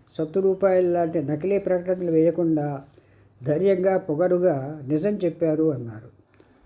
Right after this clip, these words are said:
ఆ నిజమే కాపాడింది. ఆ నిజాయితీనే జనం మెచ్చుకున్నారు. ఆరిపోతుందనుకున్న దీపాన్ని ఎగతోసి అఖండ జ్యోతిని చేసి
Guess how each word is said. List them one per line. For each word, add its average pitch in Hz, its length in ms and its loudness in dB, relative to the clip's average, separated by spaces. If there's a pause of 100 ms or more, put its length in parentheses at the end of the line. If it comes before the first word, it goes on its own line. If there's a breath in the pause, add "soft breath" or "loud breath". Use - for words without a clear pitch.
(220 soft breath)
ఆ 135 80 -4
నిజమే 160 400 2
కాపాడింది. 147 720 -2 (760)
ఆ 143 80 -6
నిజాయితీనే 175 960 2 (140)
జనం 180 280 -2
మెచ్చుకున్నారు. 127 680 -4 (840 soft breath)
ఆరిపోతుందనుకున్న 190 1000 2
దీపాన్ని 165 840 0
ఎగతోసి 147 760 -2 (200)
అఖండ 196 320 -2
జ్యోతిని 185 520 0
చేసి 160 360 -2